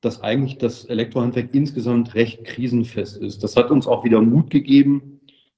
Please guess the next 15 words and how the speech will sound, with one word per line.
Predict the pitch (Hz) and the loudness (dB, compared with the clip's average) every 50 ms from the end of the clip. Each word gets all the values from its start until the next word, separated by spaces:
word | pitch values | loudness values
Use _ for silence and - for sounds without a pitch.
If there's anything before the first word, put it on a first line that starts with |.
| _ _ | _ _
äh, | - 117 117 117 117 | 2 2 4 4 2
die | 110 113 113 | 0 -4 -6
Themen | 113 - 127 127 139 131 117 | -2 -2 0 2 2 2 2
weiter | 113 113 117 - 123 104 | 2 0 0 -2 -4 -4
anzufassen. | 101 117 139 135 - 135 - - - 131 131 - 139 135 135 135 135 - _ - _ _ _ _ _ _ _ _ _ _ | -4 -4 -4 -4 -6 -8 -6 -4 -4 -4 -2 -2 -2 -2 -2 -2 -4 -8 _ -20 _ _ _ _ _ _ _ _ _ _
Und, | - 117 113 113 117 117 117 117 117 - | -2 0 2 4 4 4 4 2 0 -2
ähm, | - 131 120 113 113 110 110 110 110 110 110 - - - - - - - _ _ _ _ _ _ _ _ _ _ _ - | -2 0 2 2 4 4 4 2 2 2 0 -2 -8 -14 -18 -20 -20 -20 _ _ _ _ _ _ _ _ _ _ _ 2
ja, | 117 113 117 123 110 | 4 4 6 4 4
was | 117 117 - | 2 2 4
man | 139 123 | 6 6
jetzt | 131 135 135 - | 6 6 4 4
sagen | - 110 117 123 135 135 | 4 4 6 6 6 4
muss, | 139 139 135 135 | 4 4 2 0
ist, | - - - - - _ - | -4 -8 -10 -14 -14 _ -6
dass | 123 120 123 - - - - - | -6 -6 -8 -12 -20 -20 -20 -20